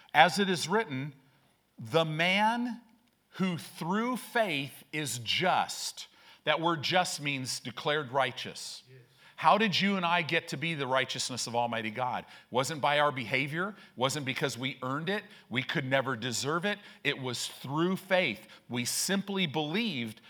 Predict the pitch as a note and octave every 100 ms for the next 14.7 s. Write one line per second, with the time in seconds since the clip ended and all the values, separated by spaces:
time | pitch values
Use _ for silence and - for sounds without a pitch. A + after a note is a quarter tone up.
0 | - C3 B2 C3+ C3 A#2 G2 D3+ F3 F#3+
1 | C3+ F#3+ F#3 B2+ - D#3 D3 - F#3 A3
2 | A2+ - B2 B2+ C3+ C3+ C3 G#2+ A#2 -
3 | D3+ E2+ - _ _ _ - _ _ _
4 | _ - G#2+ B2 B2 G3+ - - _ _
5 | _ _ _ - - D#3+ C#3 - G#3 G#3+
6 | A3+ F#3+ C#3+ - - - C3+ C#3 C3+ -
7 | D3+ C3+ C#3 B2 G3+ A#3 F#3+ G3 C#3+ B2+
8 | B2+ D3 F3 G3 D3+ D3+ C3 - D#3 A3+
9 | A#3 - F#3+ C3+ B2 - - - - -
10 | C3+ B2+ A2+ G#2+ D#3 G3 F#3+ - - D3+
11 | D3+ - A#3 - A#2 G2+ G#2 - - -
12 | _ _ _ _ _ _ _ _ _ _
13 | _ _ _ - - - G#3 F#3+ F#3+ D#3+
14 | F3 B3 D#3 G#2+ G#2 A#2+ -